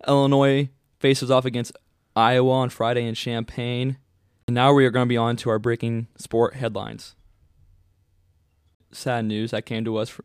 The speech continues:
last Friday. Uh, the legend of a game, the face, a face of the game, who defied so many things, coming off of nothing.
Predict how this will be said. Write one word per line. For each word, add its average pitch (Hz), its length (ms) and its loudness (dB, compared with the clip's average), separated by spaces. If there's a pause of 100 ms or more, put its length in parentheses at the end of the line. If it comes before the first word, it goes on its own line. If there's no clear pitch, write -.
last 113 320 -6
Friday. 113 720 -4 (720)
Uh, - 80 -18 (180)
the 123 140 -2
legend 135 360 2
of 120 120 2
a 117 60 -4
game, 107 400 -8 (320)
the 123 140 -8
face, - 580 -4 (300)
a 123 60 -4
face 127 360 -4
of 117 100 -4
the 110 60 -6
game, 104 360 -10 (100)
who 131 160 -8
defied 127 400 -6
so - 380 -2
many 127 280 -2
things, 104 540 -10 (640)
coming 147 280 -2
off 131 180 0
of 123 80 -6
nothing. 117 540 -6